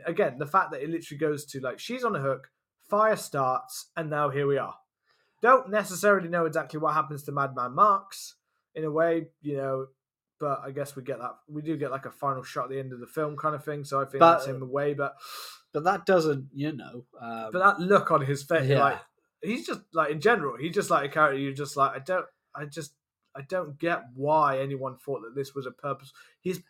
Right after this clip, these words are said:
Speaker 1: plots makes no sense. There's no purpose
Speaker 2: No,
Speaker 1: to him.
Speaker 2: but that's it. It just
Speaker 1: Except for that he re-,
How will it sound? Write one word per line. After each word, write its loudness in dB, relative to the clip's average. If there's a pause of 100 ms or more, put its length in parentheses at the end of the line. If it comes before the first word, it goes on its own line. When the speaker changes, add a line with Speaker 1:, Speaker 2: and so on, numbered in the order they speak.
Speaker 1:
plots -2
makes -8
no -2
sense. -6 (160)
There's -4
no 2
purpose 0
Speaker 2:
No, 6
Speaker 1:
to -10
him. -18 (100)
Speaker 2:
but 4
that's 2
it. 0
It -10
just -2
Speaker 1:
Except 0
for -2
that 0
he -2
re-, -2